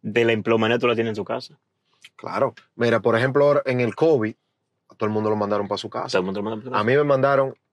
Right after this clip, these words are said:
Speaker 2: me llamaron, eh, "¿Qué tú necesitas? ¿Qué tú necesitas pa' trabajar cómodo en tu casa?". Bueno, mire, yo, yo desde que me fui, desde, desde que me vine a vivir aquí,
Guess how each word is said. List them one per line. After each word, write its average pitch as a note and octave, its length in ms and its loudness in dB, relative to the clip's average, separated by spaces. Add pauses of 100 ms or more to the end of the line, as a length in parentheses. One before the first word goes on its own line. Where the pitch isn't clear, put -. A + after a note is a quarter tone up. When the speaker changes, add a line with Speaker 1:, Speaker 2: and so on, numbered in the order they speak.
(520)
Speaker 2:
me A#2+ 160 0
llamaron, G#2+ 480 0 (260)
eh, A2 540 2
"¿Qué C#3 120 0
tú D#3 120 -2
necesitas? B2 600 -2 (1300)
¿Qué D3+ 140 0
tú E3 120 2
necesitas C3 640 0 (540)
pa' A2 100 -2
trabajar A2+ 360 2
cómodo A#2+ 280 2
en G#2 60 -2
tu G2+ 100 -6
casa?". F2+ 260 -8
Bueno, G2+ 300 0
mire, F#2+ 240 -6
yo, G#2 180 -4 (520)
yo C#3+ 260 2
desde C#3+ 260 2
que C3+ 120 0
me C3 160 0
fui, C3 480 0
desde, G#2+ 760 2 (320)
desde A#2 240 0
que B2+ 100 -2
me A#2+ 160 0
vine D3+ 260 0
a D#3+ 40 2
vivir D#3+ 240 2
aquí, F3+ 360 -2